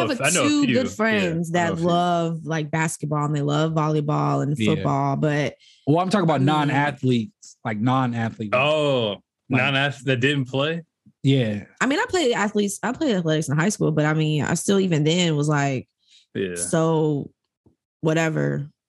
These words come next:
Speaker 3: Mm.
Speaker 1: The sports
Speaker 3: I
Speaker 1: overall.
Speaker 3: just, I just think this topic is very interesting. Like, it's a
Speaker 2: Is,
Speaker 3: women's, it's a
Speaker 2: do you
Speaker 3: women's
Speaker 2: think
Speaker 3: league, but women don't,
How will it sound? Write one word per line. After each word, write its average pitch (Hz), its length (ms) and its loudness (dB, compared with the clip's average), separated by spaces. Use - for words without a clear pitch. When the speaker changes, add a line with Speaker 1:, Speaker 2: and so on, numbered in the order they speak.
Speaker 3:
Mm. 117 380 2
Speaker 1:
The 156 80 -2
sports - 680 -4
Speaker 3:
I 151 40 0
Speaker 1:
overall. 156 380 2
Speaker 3:
just, 139 200 -4
I 151 120 0
just 160 200 0
think 147 160 2
this 143 180 0
topic 135 340 0
is 123 140 2
very 135 260 2
interesting. 120 420 -2
Like, 104 340 -2
it's 151 180 2
a 165 100 4
Speaker 2:
Is, 135 60 4
Speaker 3:
women's, 147 320 2
it's - 60 -2
a 190 40 4
Speaker 2:
do 202 60 4
you 170 60 4
Speaker 3:
women's 170 220 4
Speaker 2:
think 170 160 4
Speaker 3:
league, 202 240 2
but 165 100 4
women 180 260 2
don't, 175 300 -2